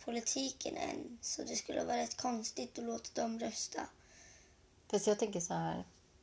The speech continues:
Speaker 2: Tror du att det skulle finnas krig om det var barn som fick bestämma i världen?
Speaker 1: Ja.
Speaker 2: Tror du det?
Speaker 1: Jag tror att det skulle vara det.
Speaker 2: Hur, hur kommer det sig?
Speaker 1: Det finns barn som gillar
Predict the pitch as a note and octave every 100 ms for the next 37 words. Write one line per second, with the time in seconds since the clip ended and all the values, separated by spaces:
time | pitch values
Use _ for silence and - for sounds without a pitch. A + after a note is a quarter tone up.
0 | - - - - - - - - - -
1 | - - - F#3 F3 G3+ G3+ G3 - F3+
2 | F3 E3+ D#3 - - G#3 G#3 - - -
3 | - D#3 D3+ D3+ D3+ D3+ F3 D#3 D#3 D3+
4 | D3 D#3+ - - D#3 D3 - - - -
5 | F3+ - - - - - - A#3 A#3 -
6 | - - - - G3+ B3 - G3+ - -
7 | - - - - - - A#3+ A3+ - -
8 | - - - - A#3+ A3+ - - - F3+
9 | - - E3+ D#3+ E3 D#3+ E3 E3+ - E3+
10 | - - - - - - - - - -
11 | A#3 C4 A#3+ A3+ - A#3 A#3+ A#3 B3 A#3+
12 | A#3+ B3 C4 C#4+